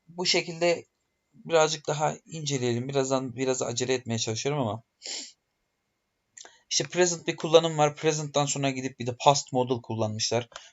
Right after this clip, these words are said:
Çok saçma. Bunu da eleyeyim. Yine aynı şekilde present bir kullanım var.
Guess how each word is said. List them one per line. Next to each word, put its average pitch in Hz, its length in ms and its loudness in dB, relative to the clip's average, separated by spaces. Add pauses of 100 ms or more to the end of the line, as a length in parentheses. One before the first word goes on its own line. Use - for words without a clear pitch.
Çok - 240 0
saçma. 117 480 2
Bunu 143 160 -2
da 131 60 4
eleyeyim. 110 440 -2 (360)
Yine 165 220 4
aynı 151 240 4
şekilde 143 380 0
present 151 460 0
bir 143 80 -4
kullanım 127 500 -2
var. 123 200 4